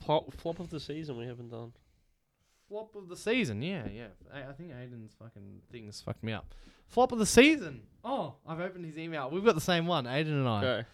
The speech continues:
Speaker 2: Uh, I've got Kai Havertz and he's got Kai Havertz.
Speaker 1: There you go.
Speaker 2: Yeah, I think that, especially because I don't know how long he's out for, Z-, Jesus.
Speaker 1: Yeah.
Speaker 2: How long? He's out
Speaker 1: Uh,
Speaker 2: for a bit, isn't
Speaker 1: yeah,
Speaker 2: he?
Speaker 1: yeah, yeah. I
Speaker 2: He's,
Speaker 1: think
Speaker 2: like, real injured again.
Speaker 1: Yeah,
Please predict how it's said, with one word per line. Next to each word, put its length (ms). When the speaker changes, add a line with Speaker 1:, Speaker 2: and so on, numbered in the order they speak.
Speaker 2:
Uh, 320
I've 240
got 260
Kai 300
Havertz 420
and 100
he's 160
got 180
Kai 300
Havertz. 260
Speaker 1:
There 120
you 180
go. 300
Speaker 2:
Yeah, 360
I 100
think 280
that, 200
especially 800
because 600
I 40
don't 140
know 140
how 240
long 240
he's 160
out 180
for, 420
Z-, 160
Jesus. 560
Speaker 1:
Yeah. 240
Speaker 2:
How 200
long? 320
He's 180
out 180
Speaker 1:
Uh, 40
Speaker 2:
for 140
a 60
bit, 280
isn't 180
Speaker 1:
yeah, 200
Speaker 2:
he? 120
Speaker 1:
yeah, 120
yeah. 340
I 80
Speaker 2:
He's, 220
Speaker 1:
think 20
Speaker 2:
like, 180
real 320
injured 260
again. 300
Speaker 1:
Yeah, 280